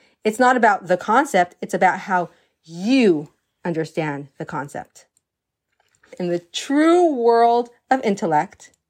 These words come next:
it's mostly the self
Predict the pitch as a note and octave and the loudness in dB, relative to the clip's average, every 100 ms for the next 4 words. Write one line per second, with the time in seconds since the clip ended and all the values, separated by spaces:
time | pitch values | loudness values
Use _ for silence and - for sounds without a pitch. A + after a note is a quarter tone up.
0 | _ _ _ _ _ _ _ _ _ _ | _ _ _ _ _ _ _ _ _ _
1 | _ _ _ _ _ A3 A3 G#3+ A3 A#3 | _ _ _ _ _ -8 -4 2 2 2
2 | B3 A3 F3 - - G3 C#3+ - - | -2 -2 -2 -4 0 0 0 -8 -20